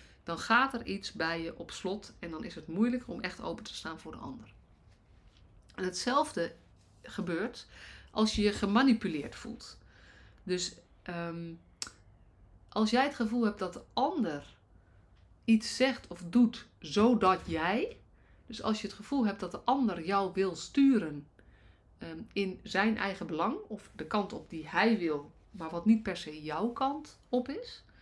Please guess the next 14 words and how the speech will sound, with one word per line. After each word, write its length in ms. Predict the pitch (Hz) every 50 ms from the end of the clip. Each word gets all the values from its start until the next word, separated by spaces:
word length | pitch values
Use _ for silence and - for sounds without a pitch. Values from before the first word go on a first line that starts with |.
| - - - - - - _ - -
dan 80 | 220
ga 180 | 220 - 233 233
je 120 | 226 214
uit 220 | - 196 196 196 -
contact. 500 | - 175 170 - 151 - - - - - -
Dan 120 | - 170
gaat 200 | 180 180 185 180
die 100 | - 165
muur 340 | 165 170 170 170 165 165 - - - - _ _
omhoog. 580 | - 165 165 156 147 139 - - - - - - - _ _ - - - - - - - _ - - - _ _ _ - - _ - - _ _ _
Ehm, 280 | - - 185 185 185 185 185 220 - - - _ _ _
dat 160 | - 208 220
gebeurt 420 | 220 - 226 226 254 254 254 - -
ook 440 | 277 294 294 320 311 - - -